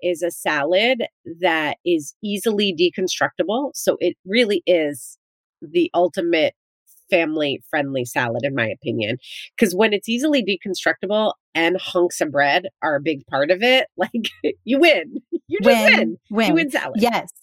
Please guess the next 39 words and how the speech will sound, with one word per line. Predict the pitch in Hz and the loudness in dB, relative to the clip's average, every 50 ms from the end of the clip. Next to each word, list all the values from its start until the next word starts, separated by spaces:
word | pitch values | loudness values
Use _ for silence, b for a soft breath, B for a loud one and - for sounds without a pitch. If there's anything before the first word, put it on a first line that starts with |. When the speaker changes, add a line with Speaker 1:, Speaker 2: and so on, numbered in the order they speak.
| - - - | -12 -8 -4
Speaker 2:
yes. | 202 185 139 - - - - - | -2 -4 -4 -4 -6 -8 -4 0
Speaker 1:
Right? | 190 214 214 240 247 | 2 2 2 4 4
Speaker 2:
And | 302 302 339 | 4 4 2
you | 359 | 0
could | 349 - 415 | 0 -2 -2
use | 415 403 403 415 403 - - | 0 2 2 2 0 0 0
any | 269 294 349 427 381 | 2 2 2 0 -2
kind | - - 269 220 196 190 | -4 -2 -2 -2 -2 -4
of | 165 160 | -6 -4
bread | - 160 151 131 113 135 | -2 -2 -2 -2 -2 -6
here. | 160 - - 151 120 117 117 127 - | -8 -8 -8 -6 -6 -4 -4 -4 -2
Like, | 180 185 175 175 | -2 -2 -2 -2
you | - 190 190 | -2 -4 -4
could | 190 220 185 | -2 -4 -2
do | 190 233 233 220 | 0 2 0 0
pita | - - - 320 330 302 240 185 | 0 0 0 2 2 2 2 2
bread, | 175 165 160 151 147 143 143 143 139 139 - - - | 2 2 2 2 2 2 0 0 0 -2 -4 -6 -8
you | 196 190 196 190 | -8 -6 -6 -4
could | 190 254 208 | -4 -4 -2
do | - 254 262 269 269 277 277 | 0 0 2 2 4 2 2
sourdough, | 269 - 240 196 185 185 185 185 180 170 180 170 165 160 156 156 156 | 2 2 2 2 2 2 0 0 0 0 0 2 2 0 0 -2 -2
you | 160 151 160 170 175 180 180 175 | -4 -6 -4 -2 -2 -2 -2 -2
could | 180 - 226 220 220 214 208 233 233 B B B B B B _ _ _ _ | -4 -4 -2 -2 -2 -2 -2 -4 -6 B B B B B B _ _ _ _
do | - 170 175 170 165 | -2 0 2 2 4
waffles. | 156 147 143 135 131 151 - - 226 233 254 262 247 | 2 2 2 2 2 0 0 0 0 2 2 2 0
Like, | - 180 170 - | 0 -2 0 0
we | 170 165 165 | -2 -2 -2
d-, | 160 - - _ | -2 -6 -10 _
we | - 185 190 180 185 - | -4 -4 -4 -4 -4 -6
ca-, | - - - - - | -6 -6 -4 -2 0
we | 226 254 233 | 2 2 2
call | - - 320 349 370 | 2 2 0 0 0
for | - 359 | 0 -2
a | - - | -2 -2
panzanella, | - - 214 196 185 190 185 175 170 170 165 165 165 160 - | -2 -6 -10 -8 -8 -6 -6 -4 -4 -2 -2 -2 -2 -2 -4
and | - 196 | -4 -6
we | 190 190 190 196 - | -6 -6 -6 -4 -2
also | 208 220 240 233 - 269 254 | 0 0 0 0 0 0 0
have | 226 233 220 208 202 185 | 2 2 2 2 0 -2